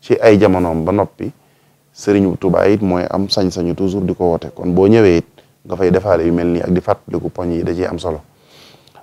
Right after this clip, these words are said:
Ñoo ngi jégglu ci guddal gi.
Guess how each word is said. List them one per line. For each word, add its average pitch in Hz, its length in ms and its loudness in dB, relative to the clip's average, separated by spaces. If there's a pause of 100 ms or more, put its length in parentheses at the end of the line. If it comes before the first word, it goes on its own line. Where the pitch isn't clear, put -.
(120)
Ñoo 87 200 -2
ngi 85 200 2
jégglu 92 460 4 (540)
ci 82 520 2
guddal 82 380 2
gi. 95 160 -2